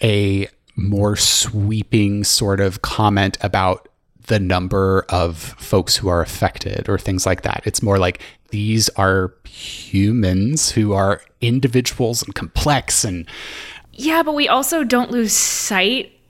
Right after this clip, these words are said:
Speaker 2: of the scale of it either. Like, it's, it's this incredible balance that the movie is able to strike.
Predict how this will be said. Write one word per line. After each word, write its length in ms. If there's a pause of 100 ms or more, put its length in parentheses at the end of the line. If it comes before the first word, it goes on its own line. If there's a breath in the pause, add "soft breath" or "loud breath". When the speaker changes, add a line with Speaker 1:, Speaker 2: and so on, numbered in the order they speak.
(200)
Speaker 2:
of 240
the 100
scale 600
of 300
it 260
either. 460
Like, 160
it's, 360
it's 240
this 200
incredible 680
balance 680 (200)
that 140
the 60
movie 260
is 100
able 300
to 460
strike. 360